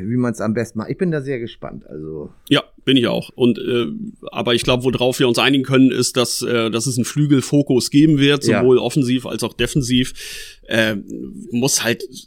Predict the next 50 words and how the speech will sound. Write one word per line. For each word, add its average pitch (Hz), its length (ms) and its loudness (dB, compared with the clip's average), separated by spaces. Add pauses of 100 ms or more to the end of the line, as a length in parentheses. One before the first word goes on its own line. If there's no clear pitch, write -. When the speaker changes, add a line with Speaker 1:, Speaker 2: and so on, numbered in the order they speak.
(160)
Speaker 2:
gucken, 139 240 0
dass 117 140 -2
du 135 80 -2
diese, 113 340 -2
diese 107 180 -4
Verlagerungen 101 800 -6
irgendwie 107 460 -4
unter 107 260 -6
Kontrolle 101 460 -4
kriegst, - 320 -8
ne? 120 180 2
Und, 123 380 4
äh, 120 160 2
ganz 127 380 0
wichtig, 135 560 -2
das 117 200 -4
hat 123 140 -6
zumindest 117 400 -2
dieses 104 240 -6
Karlsruhe-Spiel 117 840 -2
auch - 200 -6
gezeigt, 104 560 -4
äh, 95 320 -6
von 92 380 -6
Düsseldorf, 98 480 -4 (380)
dass - 140 -8
du 120 60 0
halt 113 120 0
den 113 120 4
ballfernen 117 720 0
Flügelverteidiger 107 840 -2
im 95 100 -6
Blick 98 220 -8
behältst, 87 380 -6
Speaker 1:
Ja, 120 80 4
Speaker 2:
ne? 131 60 4
Das 139 120 2
Speaker 1:
genau. 107 60 0
Speaker 2:
war 117 60 4
ja 127 80 2
Peterson, 131 480 0
der 117 100 2
dann 120 160 2
immer 135 280 6
reinschiebt 131 760 2
in 127 180 2
den, 123 280 6
in 113 100 2
den 127 140 4
Sechzehner, 123 580 2